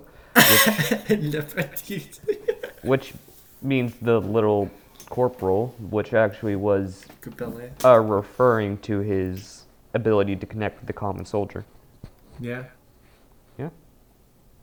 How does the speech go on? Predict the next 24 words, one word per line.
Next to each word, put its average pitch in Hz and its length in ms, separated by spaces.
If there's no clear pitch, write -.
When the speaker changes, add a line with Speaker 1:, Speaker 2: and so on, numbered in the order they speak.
Speaker 1:
Yeah, 185 260
he 147 120
actually 117 500
was 101 220
really 110 160
good 110 260
with 98 160
communication. 98 680
He 104 60
was 95 120
great 98 360
with 95 320
encouraging 113 840
his 117 140
soldiers 113 680
on 113 120
the 107 40
battlefield. 110 760
Great 131 280
general, 101 400
great 110 340
leader. 107 380
Probably 120 640
not 104 360